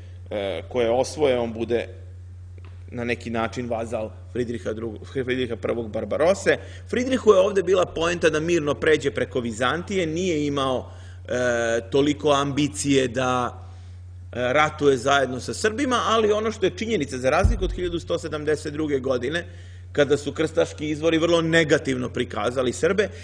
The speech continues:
hiljadu sto osamdeset devete, očigledno i iz političkog interesa, e,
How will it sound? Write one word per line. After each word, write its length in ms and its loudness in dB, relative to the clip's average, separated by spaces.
hiljadu 220 -4
sto 200 2
osamdeset 600 2
devete, 460 4
očigledno 640 0
i 200 2
iz 160 -6
političkog 580 -4
interesa, 680 -2
e, 640 -10